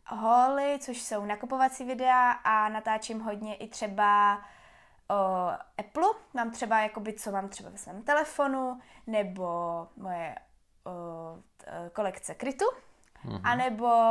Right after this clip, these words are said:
Speaker 1: nebo jsem natáčela i, co mám, myslím, no to ještě budu natáčet, co mám v iPadu, ale no, spoustu různých věcí, ale hlavně mě baví vlogy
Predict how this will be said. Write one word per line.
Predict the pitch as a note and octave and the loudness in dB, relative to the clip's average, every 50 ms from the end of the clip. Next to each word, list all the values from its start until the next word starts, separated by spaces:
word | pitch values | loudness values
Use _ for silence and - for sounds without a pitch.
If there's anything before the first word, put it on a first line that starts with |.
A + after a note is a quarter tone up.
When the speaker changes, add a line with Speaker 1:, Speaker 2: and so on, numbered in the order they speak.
| A3+ A3+ A#3 A#3 - C3 D3 A3+ | 4 4 0 -4 -10 -14 -10 -10
Speaker 1:
nebo | A3+ A3 A3+ | -8 -8 -8
jsem | - A3+ A3 | -8 -6 -6
natáčela | G#3+ G#3+ - G#3+ G#3 G#3 - A3 F#3+ - | -6 -2 -2 -2 -2 -2 -4 -4 -4 -4
i, | G3+ | -6
co | - - | -8 -8
mám, | G#3 G#3 G3+ G3 G3+ | -4 -4 -4 -4 -4
myslím, | G3+ G3+ - G#3 G3+ G3+ G3 G3 F#3+ - | -6 -8 -8 -8 -8 -8 -8 -10 -8 -6
no | A3 A3+ | -6 -6
to | - | -4
ještě | A#3 A3+ - A3+ - - | -6 -8 -8 -12 -16 -12
budu | - G3+ A3 B3 | -8 -4 -2 -2
natáčet, | C4+ C4+ D4 C#4+ C#4+ D4+ C#4+ - | 2 2 2 2 2 -2 -10 -4
co | D4+ | -4
mám | D4 C#4+ C#4 | -4 -4 0
v | - C4+ C4+ | 0 0 0
iPadu, | C4 - - C4+ A#3+ A#3+ B3+ B3 - - | 0 -4 -4 -4 -4 -2 -2 0 4 6
ale | A#3+ A#3+ A#3+ A#3+ A#3+ - - - - - - _ _ _ _ - - | 8 8 6 6 2 -2 -16 -20 -20 -20 -20 _ _ _ _ -8 0
no, | C#4+ D4+ C#4+ D4 - - - C4 | 4 4 4 2 0 -12 -14 -14
spoustu | - - C#4+ C#4+ C#4 C#4+ - C#4 | -2 2 2 2 2 0 -4 -4
různých | C4 C4 B3 B3 B3 A#3+ | -4 -2 -4 -4 -4 -2
věcí, | A3+ A3+ A#3 A#3 - C#4+ B3 | -2 -4 -4 -4 -4 2 4
ale | A#3 A#3+ A#3+ B3 | 6 6 6 6
hlavně | B3 B3+ A#3 A#3 A#3 A#3 | 6 4 2 2 2 -4
mě | A#3 A#3 A3 | -4 -2 0
baví | A3+ A3 G#3 G3+ F#3 | 0 0 0 -2 -6
vlogy | F#3+ G3+ G#3+ A#3 A3+ A3 B3+ C4 B3+ C4 | -4 0 0 0 0 0 -2 -2 -2 -4